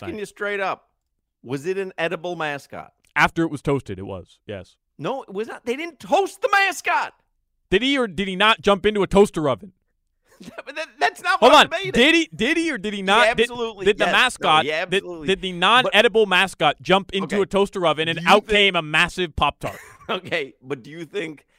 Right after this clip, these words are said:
Speaker 1: that that was, yes or no, a working <laughs>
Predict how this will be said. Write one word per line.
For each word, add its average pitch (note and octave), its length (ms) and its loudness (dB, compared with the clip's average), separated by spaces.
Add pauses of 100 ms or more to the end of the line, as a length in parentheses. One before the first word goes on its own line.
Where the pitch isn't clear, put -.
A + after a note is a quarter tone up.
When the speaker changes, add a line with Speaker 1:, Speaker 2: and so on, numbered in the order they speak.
(160)
Speaker 1:
that B2+ 220 -10
that D#3 260 -4
was, C3+ 480 -8 (320)
yes E3 240 -6
or F#3 60 -10
no, C3+ 320 -4 (340)
a C3+ 120 -6
working C#3+ 640 -8 (1040)
<laughs> - 0 -